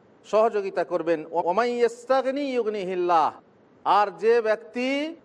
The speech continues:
নিজেকে অভাবী মনে করবে না, মানে অভাবশূন্য মনে করবে, চাইবে যে আমার ভিতরে অভাব নেই, আল্লাহ তাআলা তাকে তৌফিক দেবেন, সে অভাবশূন্য হয়ে যাবে। বুখারী মুসলিমের হাদিস।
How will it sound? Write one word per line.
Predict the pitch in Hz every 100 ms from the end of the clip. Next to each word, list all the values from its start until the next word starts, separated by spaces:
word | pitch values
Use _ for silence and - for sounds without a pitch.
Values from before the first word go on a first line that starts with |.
| -
নিজেকে | 180 214 240 233 233 214
অভাবী | 175 170 240 262
মনে | 247 233 233
করবে | 226 208 196 202
না, | 208 202 135 98 113
মানে | 139 180 196
অভাবশূন্য | 175 165 247 240 254 226 220
মনে | 202 196
করবে, | 190 190 180 165
চাইবে | - 180 196
যে | 196
আমার | 190 196
ভিতরে | 180 175 190
অভাব | 185 220 233
নেই, | 196 180
আল্লাহ | 160 208
তাআলা | 202 190 185 165
তাকে | 175 165 170
তৌফিক | 220 247 262 214
দেবেন, | 254 269 269 - _ _ _ _
সে | - 180
অভাবশূন্য | 170 165 233 202 214 185 180
হয়ে | 160 170
যাবে। | 160 160 160 147 - - _
বুখারী | 147 190 185
মুসলিমের | 156 - 156 147
হাদিস। | 143 143 139 -